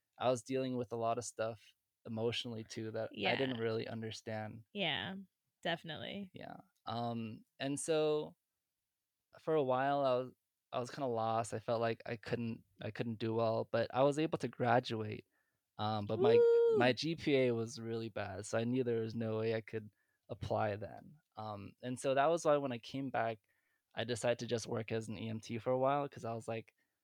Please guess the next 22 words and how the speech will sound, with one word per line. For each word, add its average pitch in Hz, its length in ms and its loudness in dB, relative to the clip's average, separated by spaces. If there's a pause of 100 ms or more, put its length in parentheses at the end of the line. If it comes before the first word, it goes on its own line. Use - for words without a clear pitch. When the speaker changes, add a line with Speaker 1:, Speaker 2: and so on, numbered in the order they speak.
(260)
Speaker 1:
"I 123 120 2
don't 160 120 4
even 131 280 4
know 113 640 -2
what 123 260 -2
I 113 100 -8
can - 360 -12
do," - 180 -16 (200)
you 123 140 -8
know? 113 220 -4
So 175 180 -2
Speaker 2:
Mm-hmm. 101 120 0
Speaker 1:
I 135 60 4
know 160 140 4
I 170 80 4
can 135 180 -4
work. 120 260 -2 (100)
Let 113 100 -6
me 123 100 -2
just 135 200 -6
try 123 200 2
that 110 280 -2